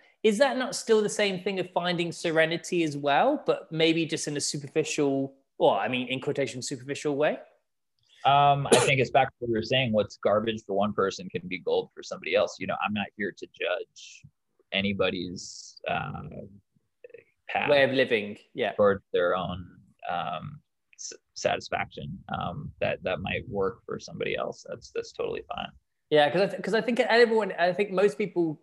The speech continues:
Speaker 1: who visit L A or, like, think of L A in terms of, like, its, um, mindfulness and stuff, think of, like, everyone doesn't smoke, everyone's in gym gear, <laughs> everyone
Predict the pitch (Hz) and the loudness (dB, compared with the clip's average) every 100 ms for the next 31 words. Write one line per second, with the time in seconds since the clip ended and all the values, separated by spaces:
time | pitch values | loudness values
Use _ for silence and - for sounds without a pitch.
0 | - 156 156 147 139 - _ _ _ - | -6 0 2 2 -2 -6 _ _ _ -6
1 | 135 180 170 156 143 139 143 156 127 117 | 2 6 8 6 6 6 8 6 6 4
2 | 127 139 131 131 - 175 147 - 139 139 | 2 4 4 2 0 -2 -2 0 2 4
3 | 131 131 123 147 139 135 123 127 120 - | 4 2 -2 -4 -2 -2 2 2 2 -2
4 | - 123 - - - - _ _ _ - | -8 -8 -6 -10 -10 -12 _ _ _ 4
5 | 127 120 117 113 - 143 160 175 175 139 | 6 6 4 0 -6 0 2 2 -2 -6
6 | 123 - 120 - 131 175 156 143 139 127 | -6 -6 -4 -2 -2 -2 -2 0 4 4
7 | 127 - - _ _ _ 120 123 135 135 | 2 -6 -20 _ _ _ -2 0 0 2
8 | 147 160 190 - - 247 262 196 127 - | 0 0 -4 -6 -4 2 4 4 2 0
9 | 127 143 147 156 156 165 190 254 240 170 | -2 0 0 0 0 0 2 2 2 2
10 | 160 135 127 143 160 165 165 | 4 4 4 2 2 4 2